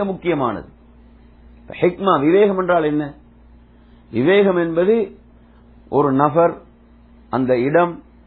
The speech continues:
அனைத்தும் அங்கே கவனி-, கவனத்தில் கொள்ளப்படும். அவர், அந்த நபர், அந்த மனிதருடைய பின்னணி என்ன, அந்த சூழல் என்ன, இவைகள் தான் அந்த விவேகம் என்பது. இந்த வார்த்தைகள் பொருத்தமானதா,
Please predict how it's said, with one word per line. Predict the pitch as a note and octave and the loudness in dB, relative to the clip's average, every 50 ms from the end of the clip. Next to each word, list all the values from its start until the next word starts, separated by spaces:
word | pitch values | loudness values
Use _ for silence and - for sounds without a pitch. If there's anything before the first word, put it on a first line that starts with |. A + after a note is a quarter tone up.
| _ _ _ _ _ _ _ | _ _ _ _ _ _ _
அனைத்தும் | - A2 D3 E3+ G3 A3 G#3+ - A3 A#3+ A#3+ A3 | -8 -4 -2 -2 -2 -2 -4 -4 -4 -4 -4 -2
அங்கே | - E3+ F#3 F#3 F3+ F3 | -2 -2 -2 -2 -4 -4
கவனி-, | - D#3+ E3 E3+ E3+ E3 - - | -2 -2 -2 -2 -2 -4 -8 -8
கவனத்தில் | - D#3 D#3 E3 F3 D#3+ E3 E3 D3+ | -6 -4 -2 -2 -2 -4 -4 -8 -6
கொள்ளப்படும். | - C3+ C3 B2+ G#2+ G2+ G2+ E2+ D2 - - _ _ _ _ _ _ _ - | -4 -4 -4 -4 -4 -6 -8 -10 -12 -16 -20 _ _ _ _ _ _ _ -6
அவர், | - B2 C3+ C3+ | -2 0 0 0
அந்த | - B2+ C3 C3 C3 | 0 -2 -2 -2 -2
நபர், | C3+ C3+ C3+ D3 C3+ | -2 -2 0 0 0
அந்த | B2 B2 B2+ C3 | 0 -2 -2 -4
மனிதருடைய | C3 C#3 C#3 C#3 C3+ C3 B2 B2 A#2+ B2 | -4 -2 -2 -2 -2 -2 -2 -4 -4 -4
பின்னணி | C#3 C#3 C3+ B2+ B2 A#2 A2+ A2 | -4 -4 -2 -2 -2 -4 -4 -6
என்ன, | G#2 G#2 G#2+ A2 G2+ F2 D#2+ - - - - - - - | -6 -6 -8 -8 -8 -10 -12 -16 -20 -20 -20 -20 -18 -10
அந்த | - B2 C3 B2+ | -6 -4 -4 -4
சூழல் | B2 - - D3+ D3+ D3+ C#3 B2+ A#2+ A2+ A2+ | -6 -4 -2 0 0 2 2 2 2 0 0
என்ன, | A2 A2 A2+ A2 F#2+ E2+ - - - - - - - - - - - - - - - - - | -2 -4 -6 -6 -8 -10 -14 -20 -20 -20 -20 -20 -20 -20 -20 -20 -20 -20 -20 -20 -20 -12 -6
இவைகள் | - D3 F3+ G3 G3+ G#3+ G3+ F3+ | 0 2 4 4 4 4 4 2
தான் | A3 A#3 | 2 2
அந்த | A3+ G#3+ G3+ F#3+ | 2 2 2 2
விவேகம் | F3+ E3+ F#3 G3 G#3+ G#3+ G#3 F#3+ F3 | 2 2 2 4 4 4 4 2 2
என்பது. | D#3 C3+ A#2 G2 F2 D#2+ - - - - - - - - - - - - - - - - - - - - - - - | 0 -2 -4 -6 -8 -12 -14 -20 -20 -20 -20 -20 -20 -20 -20 -20 -20 -20 -20 -20 -20 -20 -20 -20 -20 -20 -20 -20 -10
இந்த | - C3+ C#3 | -2 0 2
வார்த்தைகள் | C#3 D3+ E3 E3+ E3 C3 D#3 D3+ D3+ D3+ D3 C#3 C3+ - - - - | 4 4 4 2 2 2 2 2 2 2 0 -2 -4 -8 -14 -6 -2
பொருத்தமானதா, | D3 D#3+ E3 D#3+ - D#3+ C#3+ C3 B2+ A#2+ A2+ A#2 A#2+ A#2 | -2 0 0 0 0 0 0 0 0 0 0 0 0 0